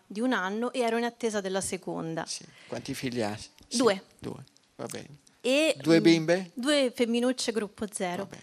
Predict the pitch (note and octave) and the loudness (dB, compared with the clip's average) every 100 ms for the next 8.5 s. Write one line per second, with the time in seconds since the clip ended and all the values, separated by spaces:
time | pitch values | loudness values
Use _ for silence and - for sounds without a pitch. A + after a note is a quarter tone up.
0 | - - B3 C#4 - C#4 C4+ C#4 A#3 A3 | -20 -2 2 4 4 4 6 6 4 4
1 | G#3+ A3+ C4 C4 B3 A#3+ B3+ C#4 C#4 - | 2 2 0 2 2 0 2 2 2 -2
2 | - - G#3 G#3 A3 C4+ A3+ G3+ G#3 A3+ | -20 -4 2 6 6 6 4 2 0 0
3 | A#3 A#3+ G#3+ G3+ G3 G#3 C4+ B3 G#3 G3 | 0 2 0 0 -2 2 2 2 -2 -8
4 | F3+ F#3 F#3+ G3 A3 A#3 A3+ G3 G3 D3 | -4 -2 -2 -2 -2 -2 -2 -2 2 4
5 | C3+ A#2+ B2+ - A#2 A2+ G#2 G#2 A2+ B2 | 4 2 0 -2 -2 -2 -4 -6 -6 -6
6 | B2 A#2 A2+ G#2 B2 - D4 E4 - E4+ | 0 0 -2 -8 -10 -6 -2 -2 -2 -2
7 | D#4+ C#4+ C4 G#3+ G3+ A3 A#3 B3 - A#3 | 0 2 0 0 -2 0 0 0 -4 -6
8 | G#3 F3+ F3+ F#3+ | -2 -2 -2 -4